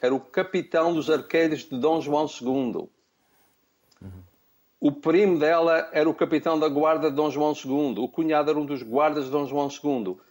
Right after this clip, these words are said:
Speaker 1: A esposa de Colombo tinha três primas que eram condessas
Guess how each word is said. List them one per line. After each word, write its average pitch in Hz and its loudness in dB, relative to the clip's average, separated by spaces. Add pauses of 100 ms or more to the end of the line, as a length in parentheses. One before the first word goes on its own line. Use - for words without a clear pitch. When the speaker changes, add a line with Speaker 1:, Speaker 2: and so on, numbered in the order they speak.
(440)
Speaker 1:
A 131 2
esposa 170 0
de 151 0
Colombo 127 0
tinha 139 0 (500)
três 202 4
primas 160 2
que - -2
eram 135 2
condessas 143 0